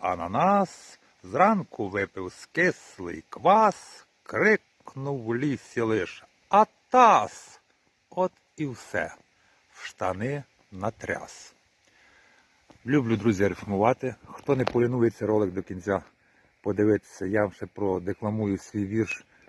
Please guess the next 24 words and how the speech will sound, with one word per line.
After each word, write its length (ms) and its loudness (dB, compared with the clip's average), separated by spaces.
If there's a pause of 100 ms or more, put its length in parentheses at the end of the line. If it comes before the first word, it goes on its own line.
котрий 320 -4
я 100 0
писав 540 -6
восени 640 -4
пізньо, 420 -8
коли 200 -4
вже 200 -6
на 100 -8
гриби 320 -6
не 100 -10
ходив. 420 -2 (760)
От, 420 -10
е, 180 -8
болить 600 0
нас 260 -12
всіх 440 -14
війна 320 -4
в 80 -2
країні, 640 -2 (100)
я 220 -2
написав 460 -6
гарний 440 -4
вірш. 380 -8 (540)
Схочете, 640 -8